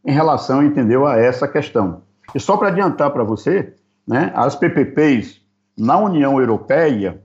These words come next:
né, o relatório do Tribunal de Contas Europeu de dois mil e dezoito, tem inclusive versão na língua portuguesa, ele coloca de que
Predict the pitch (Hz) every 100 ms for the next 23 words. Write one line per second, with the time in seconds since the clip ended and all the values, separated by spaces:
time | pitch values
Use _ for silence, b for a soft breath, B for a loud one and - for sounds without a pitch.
0 | _ _ _ - 110 147 302 120 113 127
1 | 120 - - 143 196 220 208 - _ -
2 | 117 131 139 127 110 151 180 147 - 135
3 | 131 113 123 120 107 - 113 101 98 113
4 | 127 95 120 190 139 113 87 107 131 156
5 | - 147 143 135 113 160 147 139 - 120
6 | 110 95 B B B 117 107 151 175 151
7 | 135 127 107 101 120 147 170 175 - _
8 | - 131 135 139 240 139 131 139 170 202
9 | - _ _ _ - 117 127 - 143 165
10 | 180 -